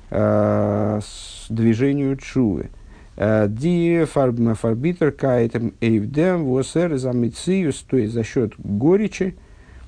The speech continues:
э, по поводу того, что он представляет собой всё-таки некоторое отдельное существование, он, э, он знитен гансен ботл цуиликус, и не в абсолютной степени подчинён божественности.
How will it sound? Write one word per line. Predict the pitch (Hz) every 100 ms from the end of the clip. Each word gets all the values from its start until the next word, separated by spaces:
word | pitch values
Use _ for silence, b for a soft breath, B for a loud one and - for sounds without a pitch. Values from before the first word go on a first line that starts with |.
| b b -
э, | 110 113 113 107 -
по | 110
поводу | 151 160 156 139
того, | 113 120 131
что | - 131
он | 120
представляет | 120 - 117 117 110 107
собой | - 110 104
всё-таки | 101 - 107 95 92 92 b b b -
некоторое | 110 104 - 98 98
отдельное | 98 139 190 190
существование, | 175 170 - 151 143 131 120 113
он, | 113 110 110 107
э, | 107 110 110
он | 131 127 123
знитен | 123 113 170 208 156 135
гансен | 131 123 131 123
ботл | 123 117
цуиликус, | 107 - 117 117 113 120 113 -
и | -
не | 170 139
в | 120
абсолютной | 110 113 131 180 170
степени | - 170 170 170
подчинён | 165 - 160 160
божественности. | 156 147 151 139 143 135